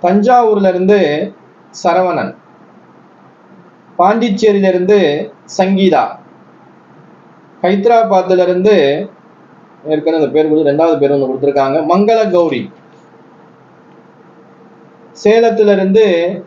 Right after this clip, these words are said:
விஜயலட்சுமி, சென்னையிலிருந்து வினோத்குமார், கேரளாவிலிருந்து மகேஷ் செல்வி, திருச்சியிலிருந்து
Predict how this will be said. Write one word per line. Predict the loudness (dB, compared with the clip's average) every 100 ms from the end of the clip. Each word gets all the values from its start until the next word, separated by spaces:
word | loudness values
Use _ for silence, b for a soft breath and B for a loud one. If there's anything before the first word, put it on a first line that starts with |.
| -20 -20 -20 -14 -6
விஜயலட்சுமி, | 0 2 2 0 -4 -8 -10 -12 _ -20 -20 -20 -20 -20 -20 -20 -20 -20 -20 -20 -20 -20 -20 -20 -20 -20 -20 -20 -20 -20 -20 -20 -20 -20 -20 -20 -20 -20 -20 -20 -20 -20 -4
சென்னையிலிருந்து | 0 2 2 2 2 2 2 2 0 -4 -6
வினோத்குமார், | -2 0 0 -2 -2 0 -2 -6 -18 -20 -20 -20 _ -20 -20 -20 -20 -20 -20 -20 -20 -20 -20 -20 -20 -20 -10
கேரளாவிலிருந்து | -2 2 2 2 2 2 0 0 2 2 2 -2 -6 -4
மகேஷ் | 0 2 2 0 -10 -10
செல்வி, | -4 0 0 0 -4 -14 -20 -20 -20 -20 -20 -20 -20 -20 -20 -20 -20 -20 -20 -20 -20 -20 -20 -20 -20 -20 -20 -20 -20 -20 -20 -20 -20 -8
திருச்சியிலிருந்து | -4 -4 -2 0 2 2 2 2